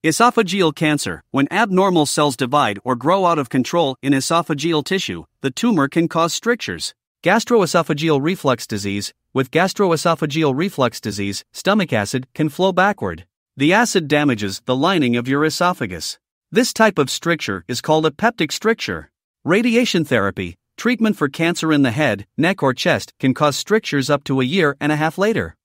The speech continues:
Surgery, a procedure in the esophagus, can leave inflammation and scarring,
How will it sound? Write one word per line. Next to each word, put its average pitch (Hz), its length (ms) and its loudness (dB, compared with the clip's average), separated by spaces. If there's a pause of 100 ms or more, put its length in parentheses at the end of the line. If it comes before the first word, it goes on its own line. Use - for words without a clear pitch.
(260)
Surgery, 147 560 0 (160)
a 143 80 0
procedure 202 560 2
in 151 100 6
the 135 140 4
esophagus, 127 720 0
can 139 160 2
leave 170 200 0
inflammation 151 680 2
and 131 120 0
scarring, 117 520 0